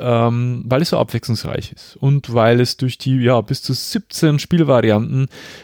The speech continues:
ähm, selten langweilig wird und man kann's sogar alleine spielen, das habe ich jetzt noch nicht ausprobiert. Ob das dann so viel Spaß macht, keine Ahnung, ich spiele ja gern mit dir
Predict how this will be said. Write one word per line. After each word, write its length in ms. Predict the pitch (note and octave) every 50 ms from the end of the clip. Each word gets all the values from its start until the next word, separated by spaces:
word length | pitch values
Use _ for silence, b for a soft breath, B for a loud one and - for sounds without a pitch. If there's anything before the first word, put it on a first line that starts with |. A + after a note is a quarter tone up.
| B _
ähm, 480 | - B2 A#2 A2+ A2+ A#2 A#2+ A#2+ B2 A#2+ A#2+
selten 260 | - B2 A#2 - A2
langweilig 460 | A#2 B2+ D#3+ F3+ F#3 E3+ D#3+ C#3+ - -
wird 160 | D3 - -
und 180 | - F3+ F#3+
man 140 | F3 D#3+ D#3+
kann's 240 | - - C#3+ C#3 -
sogar 180 | - - G2+ F#2+
alleine 260 | G2 G#2 A#2 D3+ E3+
spielen, 220 | - - - D#3
das 140 | D3 C3+ -
habe 140 | C3+ G#2+ A2
ich 40 | A#2
jetzt 160 | A2 - -
noch 60 | G#2+
nicht 180 | B2 D#3 - -
ausprobiert. 640 | C#3+ C#3 D3 - - C#3+ C3 - B2+ B2 B2+ - - B B B B B B -
Ob 180 | B2 - _
das 180 | - B2 C3+ -
dann 140 | - C3 B2+
so 100 | - A#2
viel 120 | A2+ A2
Spaß 360 | - - - A2+ A2+ B2 -
macht, 240 | - A#2+ A#2 - -
keine 300 | - - A2 G2+ G2+ G2+
Ahnung, 180 | G#2 A2 A2 G#2
ich 80 | -
spiele 220 | - - - A2+ A2
ja 80 | G#2+
gern 180 | F#2+ - G2 F#2+
mit 200 | F#2 F#2 - -
dir 120 | A#2+ B2+